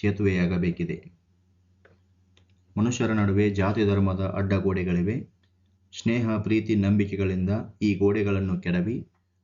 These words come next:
ಮನುಷ್ಯ ಮನುಷ್ಯರ ನಡುವೆ ಸೇತುವೆಯಾಗಬೇಕಿದೆ. ಮುಂದಿನ ಪ್ರಶ್ನೆ, ನಾಳಿನ ಕನಸನ್ನು ಬಿತ್ತಬೇಕಾದರೆ ನಾವು ಹೇಗೆ ಬದುಕಬೇಕು?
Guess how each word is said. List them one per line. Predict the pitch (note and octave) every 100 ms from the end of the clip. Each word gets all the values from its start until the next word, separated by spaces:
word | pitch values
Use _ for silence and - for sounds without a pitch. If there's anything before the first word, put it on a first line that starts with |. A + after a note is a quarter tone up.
| _ G#2
ಮನುಷ್ಯ | A#2 B2 A#2
ಮನುಷ್ಯರ | G2+ G#2 - G2+
ನಡುವೆ | G2 F#2 F2+ G#2 - - - -
ಸೇತುವೆಯಾಗಬೇಕಿದೆ. | A2+ F2 G2+ F#2 F2 F2+ F2 F2 E2 - - _ _ - _ _ _ _ - - _ _ _ _ _ _ _ _ _ _ _ _ -
ಮುಂದಿನ | G#2 G2+ F2+
ಪ್ರಶ್ನೆ, | F2+ - G#2+ G#2+ - _ _ _ _ _ _ _ _ _ _ _ -
ನಾಳಿನ | G2+ A#2+ B2 A#2
ಕನಸನ್ನು | G#2+ G#2+ A2 A2
ಬಿತ್ತಬೇಕಾದರೆ | G#2 G2+ G2+ F#2 F2 F2+ F2+ G2+
ನಾವು | G2+ F2+ F#2+ G#2+
ಹೇಗೆ | G2 G2+
ಬದುಕಬೇಕು? | G2 F#2 - F2+ E2+ -